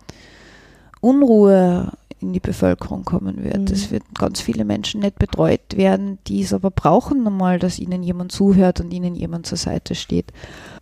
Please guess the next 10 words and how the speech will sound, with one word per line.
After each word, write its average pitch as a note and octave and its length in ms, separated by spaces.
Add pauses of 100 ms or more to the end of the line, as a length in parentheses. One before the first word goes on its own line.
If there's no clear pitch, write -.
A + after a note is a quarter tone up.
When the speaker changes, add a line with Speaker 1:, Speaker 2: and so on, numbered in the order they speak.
(160)
Speaker 1:
Ja, D#3+ 240 (100)
also - 220
ich - 80
glaub, - 260
dass G3 180
das G3+ 180
Speaker 2:
Ja. G3+ 40
Speaker 1:
nicht F3+ 220
gut G3+ 240
wär. D3+ 180